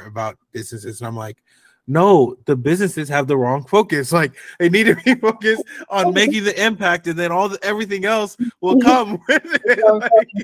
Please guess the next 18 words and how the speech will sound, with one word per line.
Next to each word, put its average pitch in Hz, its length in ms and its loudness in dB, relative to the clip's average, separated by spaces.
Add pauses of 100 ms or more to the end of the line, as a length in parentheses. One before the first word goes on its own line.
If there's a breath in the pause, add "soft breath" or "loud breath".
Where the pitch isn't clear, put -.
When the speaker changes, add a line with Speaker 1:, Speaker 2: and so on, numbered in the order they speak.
Speaker 2:
with 190 160 0
it, 190 160 -4
yeah. 202 760 -2
<laughs> 240 60 -8
Speaker 1:
so 196 160 -2
I 185 80 -4
feel 190 160 -6
like 196 340 -6
I'm 170 160 -6
like, 165 160 -6
I 160 80 -6
get, 160 320 -6
I 147 60 -16
get 156 160 -10
on 165 80 -8
her 147 160 -8
nerves, 135 360 -10
like, 131 180 -10